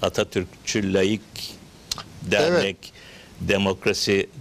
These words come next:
Speaker 1: Derneği.
Speaker 2: Demokrasi kültürünü geliştirme ve yaygınla uzun bir ismi var onun.
Speaker 1: Peki
Speaker 2: Çünkü
Speaker 1: ner-,
Speaker 2: o konuda
Speaker 1: nereden i-
Speaker 2: çok yol almamız gerekiyor.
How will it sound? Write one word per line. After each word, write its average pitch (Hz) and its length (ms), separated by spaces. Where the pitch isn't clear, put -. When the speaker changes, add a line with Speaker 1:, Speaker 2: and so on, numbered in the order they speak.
Speaker 1:
Derneği. 185 300
Speaker 2:
Demokrasi 190 460
kültürünü 190 500
geliştirme 175 680
ve 185 80
yaygınla 160 500
uzun 160 340
bir 147 80
ismi 123 300
var 143 220
onun. 175 640
Speaker 1:
Peki 185 200
Speaker 2:
Çünkü 208 180
Speaker 1:
ner-, 143 240
Speaker 2:
o - 420
konuda - 180
Speaker 1:
nereden 233 160
i- 208 40
Speaker 2:
çok 214 260
yol 202 160
almamız 185 500
gerekiyor. 190 560